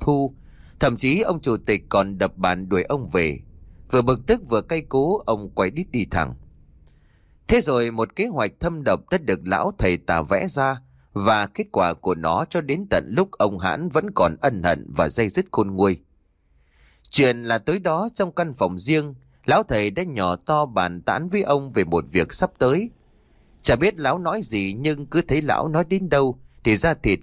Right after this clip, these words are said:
của ông lại nổi gai ốc đến đó. Ông cứ thấy nó ang ác như thế nào, nhưng mà nghe lão thầy phân tích thì nếu không làm theo cách này, vốn liếng của ông sẽ đổ sông đổ bể.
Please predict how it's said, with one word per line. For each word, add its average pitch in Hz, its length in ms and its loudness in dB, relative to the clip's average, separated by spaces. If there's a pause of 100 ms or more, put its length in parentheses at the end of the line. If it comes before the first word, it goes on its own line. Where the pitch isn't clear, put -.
của 92 120 4
ông 143 280 0
lại 85 240 -2
nổi 80 360 0
gai 120 200 -2
ốc 190 200 -2
đến 160 240 -2
đó. 143 300 0 (960)
Ông 156 160 2
cứ 190 120 2
thấy 123 360 0
nó 147 380 0
ang 107 200 -2
ác - 240 -4
như 147 200 -2
thế 185 120 0
nào, 80 400 0 (400)
nhưng 180 160 4
mà 120 100 4
nghe 151 280 -4
lão 151 340 -2
thầy 87 220 2
phân 147 280 -2
tích 220 180 0 (320)
thì 107 120 2
nếu 101 280 2
không 160 280 -2
làm 90 320 0
theo 131 100 0
cách 196 260 -4
này, 76 300 -2 (320)
vốn 143 220 2
liếng 190 260 0
của 127 100 0
ông 147 200 0
sẽ 185 160 -2
đổ 87 280 0
sông 135 320 -2
đổ 73 160 0
bể. 69 280 -2